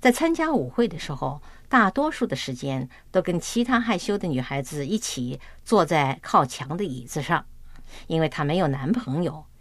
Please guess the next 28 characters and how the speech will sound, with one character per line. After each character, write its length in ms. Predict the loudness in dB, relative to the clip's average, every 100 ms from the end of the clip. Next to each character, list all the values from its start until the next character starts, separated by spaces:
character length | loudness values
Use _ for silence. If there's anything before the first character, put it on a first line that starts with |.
| -4
又 100 | 0
不 120 | 2 0
善 340 | 0 0 0
于 120 | 0
跟 160 | -2 0
男 240 | 0 -2
孩 160 | -2 -6
子 140 | -6
打 120 | -8 -8
交 240 | -2 0
道。 220 | 2 0 -2 -20 -20 -20 -20 -20 -20 -20 -20 -4
但 120 | 4 6
是 180 | 4
这 100 | 2
样 140 | 4 4
的 80 | 2
女 100 | -2
孩 260 | -4 -6
子 300 | -6 -4 -6
有 160 | -4 -4
的 100 | -4
时 140 | -6
候 240 | -2 0 0
也 140 | 0
会 120 | -4 -2
交 200 | 0 0
好 220 | -4 -4
运。 260 | 0 0